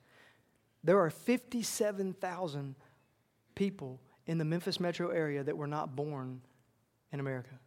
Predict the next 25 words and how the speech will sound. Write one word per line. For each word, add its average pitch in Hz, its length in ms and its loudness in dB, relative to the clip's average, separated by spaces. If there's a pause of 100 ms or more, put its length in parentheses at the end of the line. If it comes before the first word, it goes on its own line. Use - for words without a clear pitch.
(580)
They're 147 100 -6
coming 156 360 -2
here 117 220 -10 (320)
for - 180 -6
us 135 460 -8 (560)
to 147 120 -4
engage. 127 600 -4 (560)
That's 196 180 0
good 139 180 -4
news. 131 440 -8 (300)
We 175 440 4 (220)
can 170 160 2
impact 151 640 -2 (240)
the 170 100 -2
whole 202 320 2
Memphis 190 400 0
metro 180 340 -2
area, 180 300 0
and 175 80 0
it 233 80 0
can 220 140 0
go 160 140 4
further 151 280 0
than 139 200 -6
that. 247 320 -4